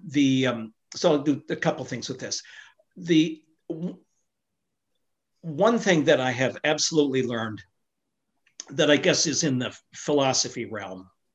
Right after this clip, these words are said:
is that the more I've learned about death and dying,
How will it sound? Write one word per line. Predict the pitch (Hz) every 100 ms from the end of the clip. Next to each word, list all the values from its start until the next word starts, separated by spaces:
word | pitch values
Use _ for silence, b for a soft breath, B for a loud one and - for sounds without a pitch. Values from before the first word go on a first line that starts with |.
| B B B B B -
is | 170 131
that | 151 151 -
the | 139
more | 139 160 180 180 180
I've | 147 131
learned | 143 143 135
about | 131 107 120 123 127 131 - - _ _ - 131
death | 151 131
and | 139 117
dying, | 123 120 117 117